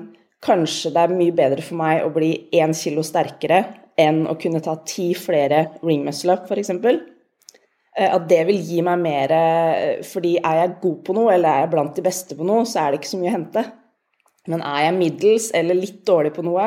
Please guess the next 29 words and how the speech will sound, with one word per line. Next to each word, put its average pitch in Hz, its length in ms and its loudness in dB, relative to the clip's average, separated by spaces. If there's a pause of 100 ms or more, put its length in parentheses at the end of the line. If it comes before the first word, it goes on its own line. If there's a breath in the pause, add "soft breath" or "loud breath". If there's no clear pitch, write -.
og 170 80 0
kan 185 160 -4
hente 165 320 -4
noen 160 240 -4
plasseringer 170 500 -4
der, 220 280 0 (420 loud breath)
så - 160 -2
vil 170 160 0
det 160 320 2
gjøre 143 320 2
meg 147 380 -4 (200)
overall 147 540 2
mye 143 160 -6
bedre. 147 320 -8 (640 soft breath)
Så - 100 -18
det 202 140 6
å 226 80 4
finne 208 320 0
ut 202 80 -14
hva 190 240 4
er 208 80 2
mine 190 160 -2
svakheter, 180 880 -2
hva 175 160 0
er 175 80 0
mine 170 160 -2
styrker, - 680 -2 (180)
eh, 165 380 2 (100)
hvor, 185 240 4